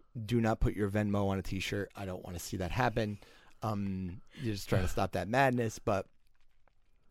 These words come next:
we're gonna design them today. Keep an eye out for them. I don't have any information on where the hell they're gonna be, how much they're gonna be for, what they're gonna look like. I'm saying it now because by the time this airs,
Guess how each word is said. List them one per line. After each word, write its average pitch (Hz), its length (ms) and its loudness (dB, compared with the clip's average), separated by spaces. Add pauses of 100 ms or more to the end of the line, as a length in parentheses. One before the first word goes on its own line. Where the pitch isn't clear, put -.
(100)
we're 113 80 0
gonna 117 80 0
design 131 260 4
them 143 80 0
today. 120 480 6 (280)
Keep 123 180 2
an 123 60 8
eye 120 140 6
out 120 200 2
for 113 140 2
them. 107 400 2 (120)
I 139 100 4
don't 170 160 8
have 139 260 4
any 120 200 -4
information 107 420 -4
on 101 60 -6
where 101 100 -2
the 95 60 -2
hell 98 140 -2
they're 92 100 -4
gonna 90 160 -4
be, 110 400 4 (340)
how 110 140 0
much 104 140 -4
they're 101 120 -6
gonna 95 160 -6
be 80 140 -10
for, 135 600 6 (260)
what 131 180 4
they're 120 100 2
gonna 104 160 -2
look 135 320 2
like. 139 300 6
I'm 110 140 -4
saying 135 280 2
it 113 100 2
now 135 280 2
because 110 240 -2
by 104 100 -2
the 98 80 -4
time 104 220 -6
this 95 200 -8
airs, 117 420 0